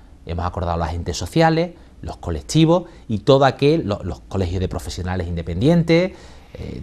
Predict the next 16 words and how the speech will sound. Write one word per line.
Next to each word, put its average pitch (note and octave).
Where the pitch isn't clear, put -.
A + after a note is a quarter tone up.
todo D3
aquel D3
que C#3+
ha C3
querido B2+
participar G#2+
en G2
la F#2+
redacción F#2+
de F#2
este -
nuevo G2+
plan F#2
estratégico G#2
ha G2
participado. F2